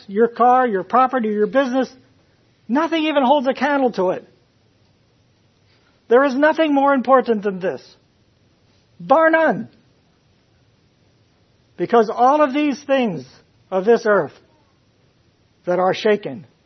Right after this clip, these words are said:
will pass away. But this shall not pass away. One day, you will stand before God Almighty,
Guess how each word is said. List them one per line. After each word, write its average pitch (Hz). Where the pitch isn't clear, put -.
will 170
pass 151
away. 135
But 160
this 208
shall 165
not 147
pass 147
away. -
One 190
day, 175
you 196
will 254
stand 196
before 190
God 180
Almighty, 160